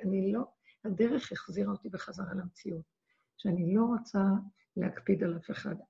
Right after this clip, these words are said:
אני לא רוצה, אה, לחשבן, אני לא רוצה, אה, ש-, שמשהו מה-, מה-, ממה שהשני פועל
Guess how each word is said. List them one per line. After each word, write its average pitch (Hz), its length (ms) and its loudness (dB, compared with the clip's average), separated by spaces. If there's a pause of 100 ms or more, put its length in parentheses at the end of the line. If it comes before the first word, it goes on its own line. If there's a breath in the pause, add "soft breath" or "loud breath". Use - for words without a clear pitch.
(420 soft breath)
אני 247 380 6 (400)
לא 233 460 4 (100)
רוצה, 196 360 -2 (800)
אה, 185 260 4 (140)
לחשבן, 190 720 0
אני 185 320 2
לא 220 120 4 (120)
רוצה, 208 320 -2 (840)
אה, 170 500 2 (300)
ש-, 208 640 4 (1300)
שמשהו 233 540 2
מה-, 214 200 4 (100)
מה-, 180 200 0 (560)
ממה 202 200 6
שהשני 208 520 2
פועל 247 300 4